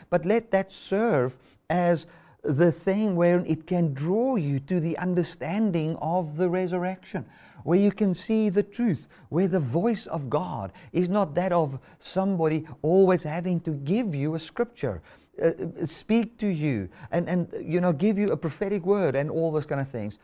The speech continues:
I'm not saying there is not a place for that. Please hear that. But I believe there's a better way. And it's time for us to open up our eyes to what the truth is, where we hear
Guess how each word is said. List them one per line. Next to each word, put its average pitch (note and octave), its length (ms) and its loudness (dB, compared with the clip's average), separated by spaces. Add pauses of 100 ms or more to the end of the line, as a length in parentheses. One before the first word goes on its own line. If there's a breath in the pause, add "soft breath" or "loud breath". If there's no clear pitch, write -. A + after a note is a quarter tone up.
(140 soft breath)
I'm E3 140 -4
not C4 140 -6
saying F#3 340 -4
there F3 160 -4
is E3+ 180 -4
not E3+ 160 -4
a E3 60 -6
place E3 340 -6
for A#2+ 220 -6
that. F2 240 -8 (320 soft breath)
Please E3+ 260 -4
hear E3+ 200 0
that. G2+ 220 -8 (200 soft breath)
But - 100 -8
I D3+ 140 -4
believe C3 320 -2
there's G#2 220 -6
a G2 40 -6
better G#2+ 260 -6
way. F2+ 340 -10 (640)
And F3+ 260 2
it's D#3 160 -4
time F3+ 300 0
for G3 200 -4
us D3+ 320 -2 (300 soft breath)
to E3+ 100 4
open F3 260 2
up F#3+ 160 -2
our F#3+ 140 4
eyes G3+ 300 0
to G3 100 -4
what G3 200 -4
the G3+ 60 -8
truth - 360 -8
is, F2 300 -8 (320 soft breath)
where D#3+ 280 2
we E3 220 2
hear E3 560 -4